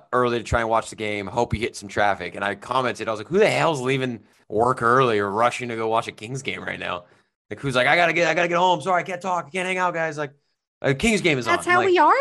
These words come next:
Speaker 2: here. Like, that's the thing. Like, that's
Speaker 1: right
Speaker 2: what's
Speaker 1: now
Speaker 2: so
Speaker 1: we're like
Speaker 2: crazy
Speaker 1: that?
Speaker 2: about this place. Oh, there are
Speaker 1: With how
Speaker 2: people that
Speaker 1: bad they
Speaker 2: still do,
Speaker 1: are?
Speaker 2: there are people that still do it. Like, it's
Speaker 1: That's
Speaker 2: their,
Speaker 1: crazy.
Speaker 2: it's their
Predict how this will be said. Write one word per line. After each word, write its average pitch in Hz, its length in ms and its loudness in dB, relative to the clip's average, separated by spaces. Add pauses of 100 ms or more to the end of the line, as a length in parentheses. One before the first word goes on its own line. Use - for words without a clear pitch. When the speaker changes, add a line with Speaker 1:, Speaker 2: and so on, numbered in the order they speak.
Speaker 2:
here. 233 460 0
Like, 220 260 -8
that's 302 280 -4
the 359 100 -6
thing. 339 320 -4
Like, 247 360 2
that's 240 240 -2
Speaker 1:
right 170 120 6
Speaker 2:
what's - 80 4
Speaker 1:
now 175 220 6
Speaker 2:
so 254 40 8
Speaker 1:
we're 269 80 6
like 269 200 6
Speaker 2:
crazy - 60 2
Speaker 1:
that? 294 140 6
Speaker 2:
about 226 180 2
this 220 160 -6
place. 208 200 -10 (460)
Oh, 539 140 -6
there 587 120 4
are - 20 4
Speaker 1:
With - 80 0
how 170 100 4
Speaker 2:
people 180 120 4
that - 40 6
Speaker 1:
bad 151 140 6
they - 20 -2
Speaker 2:
still 175 160 4
do, 170 60 4
Speaker 1:
are? 175 260 2 (160)
Speaker 2:
there 453 160 2
are - 80 2
people 440 340 0
that 440 140 2
still 392 300 -4
do 330 240 0 (100)
it. 302 100 0
Like, 254 300 -4
it's 262 220 -6
Speaker 1:
That's 247 100 -2
Speaker 2:
their, 285 200 2
Speaker 1:
crazy. 339 300 -4
Speaker 2:
it's 240 200 -8
their 302 380 -4